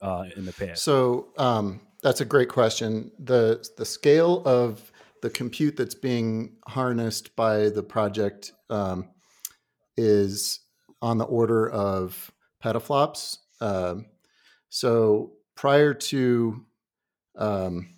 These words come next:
Speaker 2: three weeks ago, when, uh, things have kind of exploded, the, the, the running power of,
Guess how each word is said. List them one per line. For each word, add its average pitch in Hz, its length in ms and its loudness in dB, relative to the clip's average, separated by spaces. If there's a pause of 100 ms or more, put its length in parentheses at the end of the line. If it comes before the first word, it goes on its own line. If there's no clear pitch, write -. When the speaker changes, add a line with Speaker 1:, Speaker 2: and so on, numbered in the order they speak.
(500)
Speaker 2:
three 123 160 2
weeks 123 320 0
ago, 95 320 -2
when, 98 480 -4 (560)
uh, 95 260 -4
things 113 380 -6
have 110 280 -10
kind 107 220 -6
of 87 60 -8
exploded, 101 760 0 (400)
the, 101 460 2 (100)
the, 95 480 -2 (960)
the 110 80 -2
running 113 720 2 (320)
power 110 540 2
of, 98 200 -4